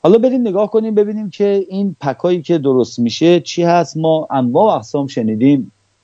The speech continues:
ولی می‌خوام شروع کنم با یکی که ایرانی‌ها خیلی می‌شناسن. چند سال پیش،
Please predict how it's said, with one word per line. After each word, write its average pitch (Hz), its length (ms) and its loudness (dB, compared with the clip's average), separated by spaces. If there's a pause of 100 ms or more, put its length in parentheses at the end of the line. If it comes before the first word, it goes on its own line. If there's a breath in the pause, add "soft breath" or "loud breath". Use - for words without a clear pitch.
(400)
ولی 180 140 4
می‌خوام 156 240 0
شروع 143 280 -4
کنم 156 360 2
با 139 340 2 (880)
یکی 180 260 2
که 185 120 -2
ایرانی‌ها 139 460 0
خیلی 139 260 -2
می‌شناسن. 98 560 -14
چند 202 260 2
سال 196 260 2
پیش، 175 420 -4